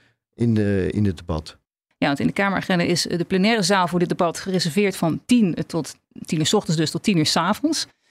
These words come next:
Speaker 2: Een lange dag. Hoe, hoe ziet die dag eruit?
Speaker 1: Nou, we weten in elk geval dat er, eh, dertien partijen hebben spreektijd aangevraagd.
Speaker 2: Mhm.
Speaker 1: En die bij elkaar gaan die, eh, zes uur lang vol praten. En de kampioen hier is, eh,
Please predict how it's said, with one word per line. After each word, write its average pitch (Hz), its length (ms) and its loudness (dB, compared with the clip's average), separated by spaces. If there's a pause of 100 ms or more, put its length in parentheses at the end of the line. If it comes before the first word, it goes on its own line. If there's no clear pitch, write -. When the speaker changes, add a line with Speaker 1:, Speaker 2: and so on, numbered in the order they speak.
(200)
Speaker 2:
Een 175 120 2
lange 208 200 4
dag. 202 360 0 (160)
Hoe, 214 260 2
hoe 220 180 4
ziet 226 160 -2
die 214 80 0
dag 208 180 -2
eruit? 160 400 0 (440)
Speaker 1:
Nou, 85 160 0
we 104 60 2
weten 131 300 2
in 120 60 4
elk 151 120 2
geval 98 240 0
dat 87 180 0
er, 87 240 0
eh, 87 80 0
dertien 113 320 0
partijen 92 340 -2
hebben 82 180 0
spreektijd 113 520 -2
aangevraagd. 120 720 -4
Speaker 2:
Mhm. 160 200 0 (440)
Speaker 1:
En 98 160 -2
die 95 180 2
bij 98 120 0
elkaar 95 340 0
gaan 90 200 0
die, 85 380 2
eh, 80 60 0
zes - 380 0
uur 92 200 -2
lang 80 340 0
vol 110 380 -2
praten. 120 560 0 (320)
En 98 260 2
de 87 260 2
kampioen 135 480 2
hier 110 260 2
is, 90 260 -2
eh, 85 320 0